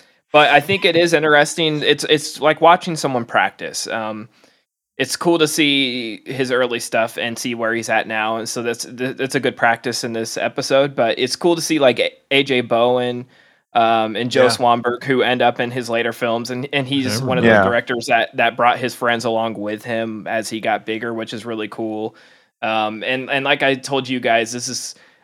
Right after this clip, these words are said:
Speaker 1: I'm not sure if this is, counts as mumblecore, but there was this sort of, um, wave around this time where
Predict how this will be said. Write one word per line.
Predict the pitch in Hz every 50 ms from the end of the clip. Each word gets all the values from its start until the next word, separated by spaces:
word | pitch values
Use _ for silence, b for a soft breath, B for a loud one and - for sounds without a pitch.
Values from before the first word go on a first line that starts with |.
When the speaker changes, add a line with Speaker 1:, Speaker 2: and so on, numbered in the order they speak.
| b -
Speaker 1:
I'm | 127 139 151
not | 156 156 - -
sure | - - 147 143 160 175 190 180
if | 175 190 180
this | - 185 190 -
is, | 185 180 180 -
counts | - - - 175 165 175 190 185 -
as | - 131 165 170 165 160 156
mumblecore, | 165 165 160 160 160 170 165 165 - 180 165 165 170 170
but | - 143 127
there | 151 147 151
was | 147 139 139
this | 143 143 139 -
sort | 151 143 139
of, | 135 127 123 117 113 -
um, | 98 117 113 113 113 110 107 107 110
wave | 113 127 131 135 131 135 131 131 131 - - - _ _ _ _ -
around | 127 123 123 123 123 123
this | 127 123 123
time | - - 131 123 123 127 123 123 117
where | 120 117 120 120 104 110 120